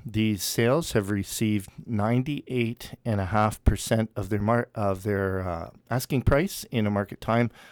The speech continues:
of forty-six days. Northumberland County is in a seller's market with an absorption rate of twenty-eight percent based on the past month's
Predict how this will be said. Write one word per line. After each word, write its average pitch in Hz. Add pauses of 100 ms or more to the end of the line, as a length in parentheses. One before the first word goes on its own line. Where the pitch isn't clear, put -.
(120)
of 151 (520)
forty-six 110
days. 101 (800)
Northumberland 147
County 165 (100)
is 143
in 147
a 151
seller's 117
market 117 (320)
with 113
an 104
absorption 113
rate 120
of -
twenty-eight 143
percent 113
based 107
on 104
the 104
past 92
month's 101